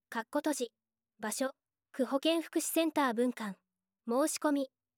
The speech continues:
電話、窓口。問い合わせ、区保健福祉センター分館かっこ地域保健活動かっこ閉じ。電話ゼロ六の六八八二の九九六八、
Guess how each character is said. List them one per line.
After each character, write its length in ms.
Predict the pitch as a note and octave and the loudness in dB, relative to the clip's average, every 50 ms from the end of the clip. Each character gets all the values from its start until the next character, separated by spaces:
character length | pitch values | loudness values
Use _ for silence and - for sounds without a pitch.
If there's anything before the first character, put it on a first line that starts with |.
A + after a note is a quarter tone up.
| _ G#3+ | _ 2
電 220 | A#3 C4 D4 D4 | 4 4 4 4
話、 160 | C#4+ C4+ B3 - _ _ _ _ _ - | 2 0 -2 -4 _ _ _ _ _ -4
窓 240 | A3 A3 A#3 C#4+ C#4 | 0 2 2 2 2
口。 320 | C#4 - - - A3+ - _ _ _ _ _ _ _ _ _ _ | 0 -2 -4 -8 -10 -14 _ _ _ _ _ _ _ _ _ _
問 200 | - C4 C4+ D4+ | -4 -2 0 2
い 40 | D#4 | 2
合 80 | D#4+ D#4 | 2 2
わ 100 | D#4 D4 | 2 0
せ、 200 | - C4 A#3 - _ _ _ _ _ _ | -2 -4 -6 -8 _ _ _ _ _ _
区 120 | - C4 | -4 -2
保 140 | A3+ A#3+ C#4 | 0 0 0
健 220 | - D#4 D#4+ E4 | 2 2 2 2
福 160 | D4+ - - E4 | 0 -2 -2 -2
祉 40 | |
セ 220 | - - - D#4+ E4 | -2 0 2 2 2
ン 80 | D#4+ | 4
タ 160 | - D4+ C#4 B3+ | 4 4 2 4
ー 60 | G#3+ | 4
分 180 | A3+ B3+ C#4 | 4 2 2
館 220 | C4 - C4 C4 B3 | 2 0 0 0 0
か 100 | - C4+ | -2 -4
っ 60 | C4 - | -2 -2
こ 120 | - A#3 | -2 -4
地 200 | - - D4 D4+ | -2 -2 -2 -2
域 160 | C#4+ - C4+ | 0 -2 -2
保 120 | A#3 A#3+ A#3 | -2 -2 0
健 200 | - C#4 C#4+ C#4+ | 0 0 0 0
活 240 | - D4+ - - A#3 | 0 -4 -4 -2 -2
動 160 | A#3 G#3 F#3 | -2 -2 -2
か 120 | - G#3 | -4 -8
っ 40 | G3+ - | -10 -8
こ 80 | - | -8
閉 140 | A3+ A3+ A3 | -6 -6 -6
じ。 180 | - G3+ F#3+ - _ _ _ _ _ _ _ _ _ _ _ _ - | -6 -8 -10 -12 _ _ _ _ _ _ _ _ _ _ _ _ 2
電 220 | G#3 A#3 C#4 E4 | 4 6 6 8
話 120 | E4 E4 D#4 | 6 4 6
ゼ 120 | D#4+ D#4 | 6 4
ロ 100 | D4 C#4 | 6 6
六 220 | B3+ B3+ - C4 B3 | 4 4 4 2 2
の 100 | A#3 A3+ | 4 2
六 220 | B3 B3 - C4 | 2 0 -2 -4
八 240 | B3 B3+ - - A3+ | -6 -4 -4 -4 -4
八 240 | A3 A3+ - C4 B3+ | -4 -4 -2 0 0
二 200 | C#4 C#4+ D4+ D4 | 2 2 2 2
の 140 | C#4 B3+ | 2 0
九 240 | - - C4 B3 A#3 | 0 2 2 2 2
九 240 | - - B3+ A#3+ A#3 | 2 0 2 2 2
六 220 | A3 A3 - - | 2 0 -2 -6
八、 300 | A3 G#3+ G#3+ - - - | -8 -10 -10 -10 -12 -14